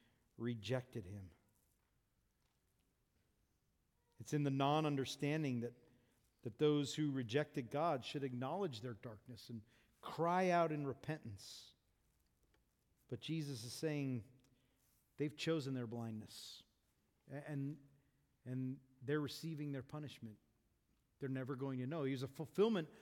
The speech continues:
of Isaiah's prophecy. People were, thought they were talking about the, the nation of,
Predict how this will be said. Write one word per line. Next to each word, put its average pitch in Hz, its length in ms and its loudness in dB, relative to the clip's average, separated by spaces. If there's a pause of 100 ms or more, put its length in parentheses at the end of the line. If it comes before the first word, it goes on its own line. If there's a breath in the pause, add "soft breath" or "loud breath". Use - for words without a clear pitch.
(180 loud breath)
of 139 140 2
Isaiah's 165 420 6
prophecy. 196 720 0 (1120)
People 208 200 6
were, 196 100 8 (220)
thought 226 180 8
they 202 80 4
were 170 80 4
talking 214 180 6
about 185 200 2
the, 170 160 2 (240 soft breath)
the 156 80 2
nation 190 520 6
of, 147 300 2